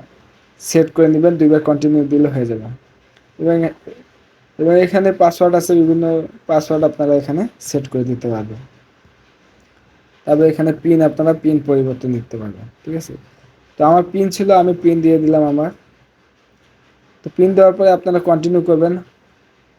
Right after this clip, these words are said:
পূর্বে যে পিনটি দিয়েছেন আবার সেই পূর্বে ওই পিনটি চাপ দিতে হবে, দেওয়ার পরে ওকে।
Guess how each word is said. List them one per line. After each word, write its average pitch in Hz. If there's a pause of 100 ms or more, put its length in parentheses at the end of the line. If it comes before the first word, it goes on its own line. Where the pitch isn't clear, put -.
(260)
পূর্বে 175
যে 180
পিনটি 175
দিয়েছেন 170
আবার 160
সেই 160 (100)
পূর্বে 151 (680)
ওই 151
পিনটি 160
চাপ 151
দিতে 139
হবে, 143 (1040)
দেওয়ার 156
পরে 170 (220)
ওকে। 143